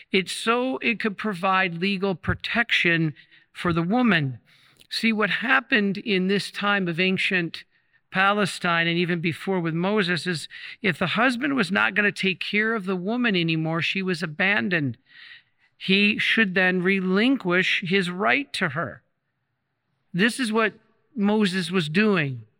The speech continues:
It didn't mean divorce was good in the eyes of God. This allowed another man to marry her and provide for her if the first man decided he was not.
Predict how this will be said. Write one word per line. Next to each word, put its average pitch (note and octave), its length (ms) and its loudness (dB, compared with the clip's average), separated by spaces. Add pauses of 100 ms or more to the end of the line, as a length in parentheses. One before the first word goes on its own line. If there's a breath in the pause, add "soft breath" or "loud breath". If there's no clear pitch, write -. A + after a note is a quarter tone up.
(1040)
It F3+ 60 -4
didn't C4 200 6
mean A#3+ 340 4
divorce F#3 500 0
was F#3 400 -2 (340)
good G#3+ 300 2
in G3 120 2
the E3+ 140 2
eyes D3 320 0
of C#3 160 -8
God. C3 420 0
This F#3 200 0
allowed A3 320 4
another G#3+ 340 2
man G3 300 4
to - 160 -4
marry G#3+ 400 2
her F#3 240 2
and F3 200 -2
provide F#3 560 0
for F3 220 -4
her C#3 300 -6 (920 soft breath)
if - 400 0
the E3 140 -4
first A3 400 0
man F3 320 2
decided F3 500 0
he E3+ 140 -2
was D#3+ 240 -2
not. F#3+ 400 2